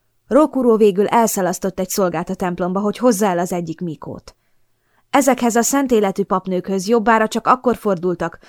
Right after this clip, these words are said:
ha már minden gyógymód hatástalannak bizonyult, s a páciens családjának már csak a szellemek erejében maradt bizodalma.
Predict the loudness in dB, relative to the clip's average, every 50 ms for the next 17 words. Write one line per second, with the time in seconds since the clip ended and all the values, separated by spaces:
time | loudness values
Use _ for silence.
0 | -12 _ 0 2 2 4 4 4 4 4 4 4 2 2 0 -2 -2 -4 -4 -6
1 | -8 -8 -8 -8 -8 -8 -10 -10 -10 -10 -8 -8 -8 -8 -10 -10 -10 -10 -10 -10
2 | -12 -14 -16 -16 -18 -18 -20 -20 -20 -20 -20 -14 -10 -6 -4 0 2 2 2 2
3 | 0 -2 -2 -2 -2 -4 -4 -2 -2 0 0 -2 -2 -4 -4 -4 -4 -4 -2 -2
4 | -2 -2 -4 -6 -6 -4 -2 0 0 0 0 0 -2 -4 -6 -8 -8 -8 -8 -8
5 | -8 -10 -10 -12 -12 -12 -12 -12 -14 -14 -14 -14 -14 -14 -14 -14 -16 -16 -16 -16
6 | -18 -20 -20